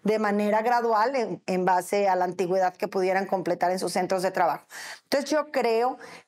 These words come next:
que esta reforma, particularmente la de la reducción de la jornada laboral a cuarenta horas,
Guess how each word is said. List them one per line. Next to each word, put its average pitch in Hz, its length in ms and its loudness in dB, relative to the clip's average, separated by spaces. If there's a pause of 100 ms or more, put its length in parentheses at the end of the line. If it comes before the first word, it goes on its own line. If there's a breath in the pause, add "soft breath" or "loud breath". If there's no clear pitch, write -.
que 202 580 0
esta 226 400 0
reforma, 208 640 0
particularmente 196 1000 0
la 220 120 4
de 185 100 2
la 180 140 2
reducción 180 460 0
de 208 60 2
la 208 120 2
jornada 190 340 2
laboral 180 400 2
a 196 60 -2
cuarenta 190 500 2
horas, 196 460 2